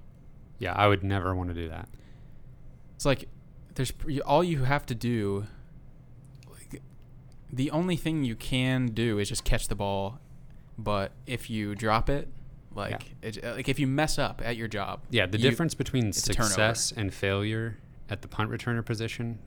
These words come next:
Speaker 1: is just
Speaker 2: Like, no
Speaker 1: enormous.
Speaker 2: margin for error
Speaker 1: Yeah.
Speaker 2: whatsoever. Yeah.
Speaker 1: Yeah.
Speaker 2: And you got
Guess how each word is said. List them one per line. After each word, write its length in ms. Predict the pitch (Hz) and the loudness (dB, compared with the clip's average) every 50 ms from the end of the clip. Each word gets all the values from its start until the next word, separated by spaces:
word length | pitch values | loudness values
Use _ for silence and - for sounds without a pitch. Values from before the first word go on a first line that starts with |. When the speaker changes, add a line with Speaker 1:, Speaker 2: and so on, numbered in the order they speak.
| - - | -10 -6
Speaker 1:
is 160 | - 104 92 - | -6 -6 -6 -4
just 320 | - - 95 85 - - | -4 -4 -4 -4 -4 -2
Speaker 2:
Like, 100 | 104 104 | -2 0
no 200 | 107 101 95 92 | 0 0 2 2
Speaker 1:
enormous. 300 | 90 113 117 120 120 113 | 2 4 6 6 6 6
Speaker 2:
margin 320 | 113 110 110 107 107 104 | 6 4 4 2 0 -2
for 140 | 104 - 107 | -2 -2 -2
error 280 | 98 95 101 101 98 101 | 0 0 0 0 0 0
Speaker 1:
Yeah. 60 | 101 | 0
Speaker 2:
whatsoever. 520 | 90 90 - 78 65 60 64 62 62 - - - - - - - - - | 0 -2 -2 -6 -6 -8 -8 -10 -12 -12 -14 -16 -18 -18 -18 -18 -18 -10
Yeah. 60 | - - | -6 -6
Speaker 1:
Yeah. 80 | - - - - - - - - - - - - | -6 -6 -6 -10 -16 -18 -18 -18 -18 -12 -6 -2
Speaker 2:
And 100 | 123 113 | 0 2
you 60 | 113 | 4
got 140 | 113 113 113 | 4 4 2